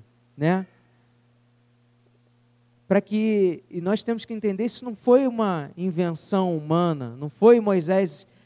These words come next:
lá, já tava depois de tanto sol na sua cabeça de andar pelo aquele deserto, começou a imaginar uma coisa e foi escrevendo. Não, ele foi inspirado por Deus a escrever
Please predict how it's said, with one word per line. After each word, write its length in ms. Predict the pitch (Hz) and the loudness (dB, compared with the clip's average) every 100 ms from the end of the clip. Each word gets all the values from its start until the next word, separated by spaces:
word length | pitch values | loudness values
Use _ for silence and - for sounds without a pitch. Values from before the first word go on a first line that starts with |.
| _ _ | _ _
lá, 400 | 151 175 185 151 - _ _ _ _ _ _ _ _ _ | -2 0 2 0 -8 _ _ _ _ _ _ _ _ _
já 160 | 139 143 | -4 -2
tava 260 | 170 165 | 0 2
depois 380 | 160 160 - 175 | 2 0 2 0
de 80 | 147 | 0
tanto 260 | - 180 - | -6 -8 -6
sol 400 | - 175 170 165 | -4 0 2 2
na 80 | |
sua 220 | 160 160 156 | -2 -4 -4
cabeça 480 | 151 131 156 151 | -6 -2 -2 -2
de 80 | 143 | -6
andar 240 | 147 147 147 | -6 -4 -4
pelo 160 | 147 | -4
aquele 220 | 143 147 | -4 -6
deserto, 580 | 147 139 117 151 185 - | -2 -2 0 0 0 -2
começou 440 | - 185 180 - 185 | -4 0 0 4 4
a 40 | |
imaginar 580 | 185 180 170 160 165 170 | 4 0 -2 -4 -4 -4
uma 220 | 170 156 | -2 -4
coisa 480 | - 180 208 220 214 | 2 6 8 6 2
e 20 | |
foi 200 | - 208 | 2 2
escrevendo. 600 | 190 - 175 160 151 147 | 2 -2 -4 -2 -4 -2
Não, 320 | 170 196 170 - _ _ _ | 0 0 0 -6 _ _ _
ele 160 | 165 175 | -2 -2
foi 180 | 196 | 0
inspirado 840 | 214 - - 214 185 185 240 269 262 | -2 -4 -4 -2 0 2 0 -4 -8
por 260 | - 202 175 | -4 -2 0
Deus 540 | 160 196 214 - - _ _ _ - | 0 2 2 0 -14 _ _ _ -6
a 120 | 170 | -4
escrever 840 | - - 208 190 139 175 247 247 | -4 0 2 4 4 4 4 2